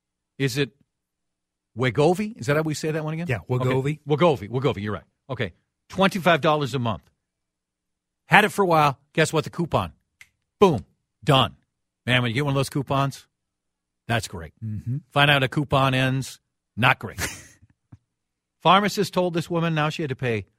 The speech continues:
Speaker 1: fourteen hundred dollars a month out of pocket. Now, not all of us are making Dave Harrigan money. So
Speaker 2: believe me, most of you are doing much, much, <laughs> much better.
Speaker 1: Much better.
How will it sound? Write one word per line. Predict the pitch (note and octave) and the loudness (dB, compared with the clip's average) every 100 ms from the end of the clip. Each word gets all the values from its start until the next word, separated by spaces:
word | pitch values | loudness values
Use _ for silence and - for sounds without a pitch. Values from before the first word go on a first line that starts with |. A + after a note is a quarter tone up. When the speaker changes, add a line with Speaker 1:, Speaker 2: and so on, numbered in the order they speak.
| _ _ _ | _ _ _
Speaker 1:
fourteen | _ - - F#3+ - _ - F#3+ F3+ | _ -10 -4 -4 -4 _ -10 -6 -4
hundred | A#2+ D#3 D3+ C3 | -2 -4 -6 -6
dollars | B2 A#2+ B2 A2 G2 | -6 -4 -4 -4 -6
a | |
month | F2 F2 C#2+ F2 | -8 -8 -10 -18
out | E2+ | -20
of | |
pocket. | - D2+ - _ _ _ _ _ _ _ _ _ _ _ _ _ | -20 -20 -20 _ _ _ _ _ _ _ _ _ _ _ _ _
Now, | D#3+ C#3 - _ _ _ _ _ _ _ _ _ _ | -4 -4 -6 _ _ _ _ _ _ _ _ _ _
not | D3+ F3+ | 4 6
all | F3 E3+ | 6 4
of | D3+ | 2
us | C#3+ | -2
are | |
making | C#3+ B2+ A#2 | -2 -2 -2
Dave | A#2 A2+ | -2 -2
Harrigan | A2+ G#2 E2 C#2 | -2 -4 -4 -12
money. | - _ _ _ _ _ _ _ | -20 _ _ _ _ _ _ _
So | - - D#3 C3+ C3 A#2+ A2+ A2+ | -14 -4 -2 0 0 -2 -2 -2
Speaker 2:
believe | A#2 A2 F#2 | -2 -2 -4
me, | E2+ _ - | -12 _ -8
most | A#2 B2+ G#2+ | 0 0 0
of | A2+ | -4
you | A2 | -4
are | G#2+ | -2
doing | A2 G#2 G#2 G#2+ A2+ A#2+ | -2 -4 -6 -6 -4 -2
much, | A#2+ A2+ - G#2+ | 0 -2 -6 -14
much, | A2+ A#2 - C3+ - - | -8 -8 -10 -18 -20 -20
<laughs> | - - D3+ | -20 -6 0
much | F3 - | 0 0
better. | G#2 E2+ | -8 -6
Speaker 1:
Much | E2+ - - C#3 | -4 -4 -6 -14
better. | - C3 | -10 -10